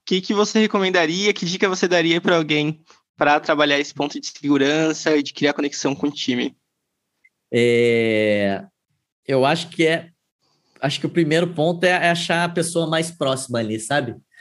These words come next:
Speaker 2: É, às vezes, né, a gente fala várias técnicas e aí você pensa na cabeça, "Ah, isso aqui não funciona, porque fulaninho nunca vai me ouvir, isso aqui não funciona, porque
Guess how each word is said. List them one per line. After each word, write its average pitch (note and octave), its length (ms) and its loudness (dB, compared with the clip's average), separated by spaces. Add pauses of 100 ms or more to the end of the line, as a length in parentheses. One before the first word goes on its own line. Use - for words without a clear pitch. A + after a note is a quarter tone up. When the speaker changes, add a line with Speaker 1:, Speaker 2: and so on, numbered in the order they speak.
(520)
Speaker 2:
É, G2+ 380 0
às G#2+ 220 -4
vezes, A#2+ 340 0
né, C3+ 140 -2
a B2 40 0
gente A#2 200 -6
fala B2+ 200 0
várias E3+ 380 0
técnicas D3 800 -2
e B2+ 120 -2
aí B2+ 120 2
você C3+ 120 -4
pensa C3 320 -4
na C3 120 -4
cabeça, A2+ 480 -2
"Ah, - 80 0
isso G3+ 120 -8
aqui G3 160 -8
não D#3+ 80 -4
funciona, D3 520 -4
porque - 160 -4
fulaninho C3 680 -2
nunca F3+ 260 0
vai G3 140 -2
me G#3+ 80 -6
ouvir, B2 280 0
isso G2 120 -6
aqui G#2+ 160 -8
não F3 100 -6
funciona, E3+ 520 -2
porque B2+ 440 -2